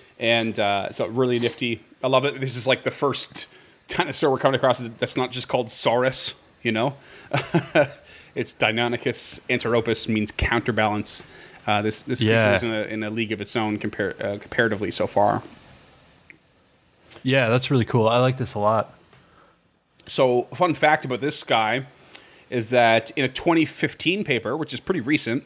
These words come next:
Speaker 1: they reported after further analysis of immature fossils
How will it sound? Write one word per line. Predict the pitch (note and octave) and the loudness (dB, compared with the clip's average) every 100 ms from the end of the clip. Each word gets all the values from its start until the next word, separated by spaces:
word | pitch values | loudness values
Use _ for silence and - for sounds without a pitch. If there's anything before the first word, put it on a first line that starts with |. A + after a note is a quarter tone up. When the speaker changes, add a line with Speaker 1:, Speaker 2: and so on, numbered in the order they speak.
| - | 0
Speaker 1:
they | C#3 | 2
reported | B2+ - C#3 C3+ B2+ | 2 2 2 2 2
after | B2+ C3 - B2 | 0 0 0 -4
further | - D3+ C#3+ B2+ | -2 0 4 4
analysis | B2 B2+ B2+ B2 | 4 2 2 -2
of | A#2 A#2 | -4 0
immature | C3 B2+ - A#2 | 0 2 -2 -4
fossils | - C3 C3+ A2 C#3+ - | 2 2 2 -2 -6 -10